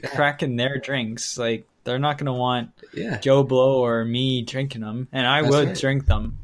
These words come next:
Speaker 2: Um,
Speaker 1: Yeah.
Speaker 2: so
Speaker 1: You just gotta look out for your friends and crack their drinks for 'em. You know, open up their fridge, crack every drink in there, close the fridge,
Speaker 2: <laughs>
Speaker 1: and pretend like nothing happened.
Speaker 2: Did
Speaker 1: Just
Speaker 2: anyone
Speaker 1: go,
Speaker 2: get
Speaker 1: go about your
Speaker 2: pissed?
Speaker 1: day.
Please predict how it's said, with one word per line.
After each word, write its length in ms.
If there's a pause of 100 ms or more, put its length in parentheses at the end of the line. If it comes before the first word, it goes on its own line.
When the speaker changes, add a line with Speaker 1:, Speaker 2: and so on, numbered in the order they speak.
(100)
Speaker 2:
Um, 380
Speaker 1:
Yeah. 160
Speaker 2:
so 360
Speaker 1:
You 60
just 140
gotta 140
look 140
out 160
for 60
your 120
friends 320
and 120
crack 280
their 100
drinks 280
for 200
'em. 120 (420)
You 120
know, 200
open 300
up 140
their 140
fridge, 440 (300)
crack 300
every 260
drink 260
in 120
there, 260 (200)
close 340
the 100
fridge, 460 (220)
Speaker 2:
<laughs> 180
Speaker 1:
and 100
pretend 280
like 120
nothing 240
happened. 440 (320)
Speaker 2:
Did 140
Speaker 1:
Just 260
Speaker 2:
anyone 100
Speaker 1:
go, 60
Speaker 2:
get 100
Speaker 1:
go 80
about 260
your 140
Speaker 2:
pissed? 420
Speaker 1:
day. 260